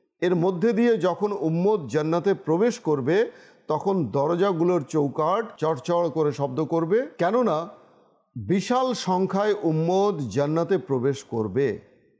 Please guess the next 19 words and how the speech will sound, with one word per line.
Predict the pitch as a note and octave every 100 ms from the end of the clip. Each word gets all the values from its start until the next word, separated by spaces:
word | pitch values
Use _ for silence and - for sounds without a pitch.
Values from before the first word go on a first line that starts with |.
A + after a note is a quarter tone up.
| _ _ _ -
তাদের | D#3 F#3+ F#3+
পরস্পর | - D#3+ E3 F#3+ F3+
কাঁধের | - C#3 D#3+ F3+ A3
সাথে | - E3+ D#3+
কাঁধ | C#3+ C3 E3 G#3+ B3 - - _ _ _ _ -
ঘর্ষণ | G2+ F#2 C#3+ C#3+ G#3 G3
হবে। | B2 A2+ F#2+ - _ _ _ _ _ _ _
এই | G3+ B3
দৃশ্য | A#3+ A3+ B3
দেখে | G#3 F3+ F3+ E3+ A2+ - -
প্রিয় | D#3 F3+
নবী | D#3+ E3
সাল্লাল্লাহু | - D3+ C#3 C#3+ C#3 B2+ B2
আলাইহি | B2+ D#3+ E3 C#3
ওয়া | B2 B2
আলিহি | D3 D#3+ C3+
ওয়াসাল্লাম | A#2+ A#2+ A3 C4 B3 C#3+ F2+ - _ _ _ _
কান্না | B2 C3 D3+ E3
করবেন, | B2 G#2+ F#2+ F2+ - - _